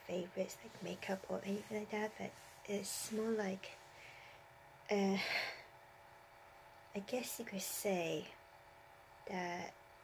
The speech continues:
anime favorites, something like that. Um,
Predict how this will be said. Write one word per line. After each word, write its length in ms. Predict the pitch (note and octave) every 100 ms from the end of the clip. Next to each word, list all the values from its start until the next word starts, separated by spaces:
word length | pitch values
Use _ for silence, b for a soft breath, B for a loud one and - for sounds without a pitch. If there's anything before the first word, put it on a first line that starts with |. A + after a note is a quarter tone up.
| - - - - - - - - - - - -
anime 380 | - F#3 E3+ D#3 -
favorites, 600 | - - D3+ - - - - B B B B B - -
something 300 | - A3+ G3+
like 180 | D#3+ -
that. 200 | - - -
Um, 420 | F#3+ F#3+ F#3+ F#3+